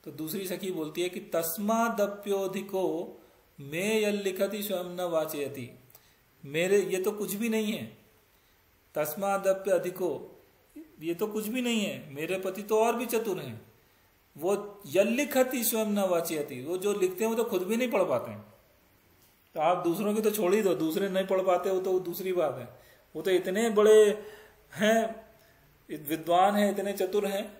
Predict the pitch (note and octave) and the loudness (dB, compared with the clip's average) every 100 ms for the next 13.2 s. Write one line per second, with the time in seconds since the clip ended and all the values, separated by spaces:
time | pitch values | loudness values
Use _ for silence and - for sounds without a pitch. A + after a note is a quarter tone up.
0 | - _ _ F#3 G3 G3+ B3+ B3 A#3 A#3 | -20 _ _ -2 -2 0 -2 0 0 0
1 | B3 A#3 G3+ A#3 A#3+ A3+ F#3+ F#3+ D3 - | -2 0 0 2 0 2 2 4 0 -2
2 | B2+ - - _ _ _ _ _ D3 E3 | -12 -18 -20 _ _ _ _ _ -4 0
3 | G3 F#3 - - - _ _ - D#3+ D#3 | 0 -2 -12 -20 -20 _ _ -6 2 2
4 | F#3 G3+ - - _ - F#3 - D#3+ D#3 | 2 -4 -4 -16 _ -4 -2 0 -2 0
5 | F3+ F3 G3+ D#3 D3+ D3+ F3+ F3 F3 F#3 | 0 2 -2 0 0 0 -2 -2 2 4
6 | F#3+ E3+ F3+ F#3 F3 D#3+ E3+ D#3+ D#3+ D#3 | 4 2 0 -2 -2 -2 -2 -2 -2 -2
7 | D#3+ D#3+ - - _ _ _ - C3 C#3+ | -4 -4 -16 -20 _ _ _ -10 0 2
8 | - E3 D3+ C#3 B2 D3 D3 D3+ D#3 D#3+ | 6 6 4 -6 -2 -2 -2 -4 -6 -8
9 | - D3+ C#3+ D3+ G#3 - _ _ _ _ | -10 -8 -8 -10 -16 -20 _ _ _ _
10 | _ - C3 D3+ E3 D#3+ C#3+ D3 D3+ E3 | _ -20 -4 2 2 6 6 6 2 -2
11 | E3+ E3 - D3+ D3+ E3+ D#3+ E3+ F3 D#3 | -2 -4 -10 -12 -6 -6 -2 -4 -2 -2
12 | D#3 E3+ G3 F3 - D3+ C#3+ C#3 B2+ B2 | 0 0 0 -4 0 0 0 -2 -4 -6
13 | B2+ | -10